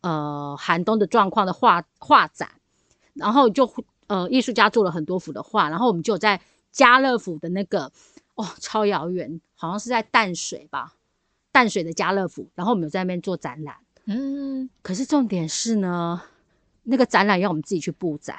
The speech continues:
Speaker 1: <laughs> 对，然后你知道
Speaker 2: 我们还要当布展的人员。
Speaker 1: 对，然后你知道重点是哦，那时候我跟另外一个伙伴要上去的时候，因为我们就先，有先研究好那个布展要怎么弄，就发现说我们自己要拿那个专-，电动专枪，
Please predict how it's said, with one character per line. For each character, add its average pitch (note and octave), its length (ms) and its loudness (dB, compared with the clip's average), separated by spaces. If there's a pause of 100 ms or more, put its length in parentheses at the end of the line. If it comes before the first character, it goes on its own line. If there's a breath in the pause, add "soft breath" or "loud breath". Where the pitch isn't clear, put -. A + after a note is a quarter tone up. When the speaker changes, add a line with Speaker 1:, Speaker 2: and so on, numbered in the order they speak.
(180)
Speaker 1:
<laughs> - 1300 -20
对， A#3 240 8
然 G3+ 100 6
后 E4+ 140 10
你 B3+ 60 8
知 A3+ 80 4
道 D4 60 6
Speaker 2:
我 - 0 -
们 - 20 2
还 G#3+ 60 2
要 A3 40 2
当 G#3 420 -2
布 A3+ 140 -2
展 F3 200 -4
的 D#3+ 220 -6
人 D#3+ 160 -4 (120)
员。 F#3 100 -4
Speaker 1:
对， F4 100 12 (100)
然 G#3+ 40 2
后 E4+ 140 8
你 C#4+ 60 8
知 A3 40 8
道 E4+ 80 8
重 E4+ 240 8
点 A3+ 240 8
是 D4+ 220 0
哦， C4 160 6
那 D4+ 120 8
时 D#4+ 60 6
候 C#4 80 6
我 G3 160 2
跟 B3+ 160 2
另 C4 100 6
外 B3+ 100 4
一 - 20 0
个 A3+ 100 2
伙 F#3+ 140 0
伴 G3+ 100 -4
要 G#3 100 0
上 G#3 200 0
去 G#3+ 120 0
的 F#3 120 2
时 - 120 -12
候， E3+ 300 -4 (240 loud breath)
因 D#4 100 2
为 F#4 60 4
我 C4+ 60 6
们 G3+ 60 2
就 C4+ 120 4
先， B3+ 400 4
有 F#3 100 0
先 A#3+ 220 6
研 G3 140 2
究 A#3 100 2
好 F#3 160 -2
那 G3 100 -4
个 G3+ 80 -2
布 A#3 220 0
展 C3+ 160 -8
要 E3+ 100 -2
怎 D4+ 120 -6
么 G#3+ 100 -14
弄， E3 240 -6 (180 soft breath)
就 D#4 140 2
发 D4 160 6
现 D4 100 8
说 C4+ 120 4
我 A3 100 4
们 E3+ 140 0
自 C4 120 -2
己 D#3+ 140 -10
要 G#3+ 160 4
拿 F3+ 220 2
那 G3+ 100 2
个 F3 260 -2 (460)
专-， A3+ 260 4 (280)
电 B3 160 6
动 A#3 180 2
专 G3+ 180 4
枪， F#3 360 0